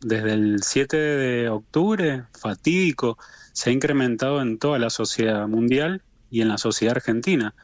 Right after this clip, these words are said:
Ustedes hace poco en Buenos Aires tuvieron un caso de una persona que detuvieron por realizar amenaza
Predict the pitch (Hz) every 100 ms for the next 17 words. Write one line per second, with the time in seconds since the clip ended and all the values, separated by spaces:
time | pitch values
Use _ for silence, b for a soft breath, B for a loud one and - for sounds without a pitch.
0 | b b b - 104 131 135 139 - 127
1 | 139 139 143 139 127 - 165 170 127 113
2 | 117 127 127 104 139 - 127 120 123 117
3 | 113 139 143 127 120 - 113 139 165 135
4 | 113 107 104 - 110 104 101 117 120 117
5 | 123 123 - 120 107